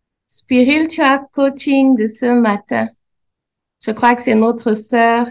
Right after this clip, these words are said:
euh, Da-, Dalide qui nous a donné, qui nous a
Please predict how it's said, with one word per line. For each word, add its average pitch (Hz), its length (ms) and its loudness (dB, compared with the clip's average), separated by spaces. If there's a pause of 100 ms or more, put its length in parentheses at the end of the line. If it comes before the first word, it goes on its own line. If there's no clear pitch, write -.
(120)
euh, 190 600 -4 (160)
Da-, 202 360 2
Dalide 208 840 2 (540)
qui 247 80 4
nous 220 300 4
a 208 160 4
donné, 202 840 2
qui 247 120 -2
nous 226 240 0
a 208 360 -2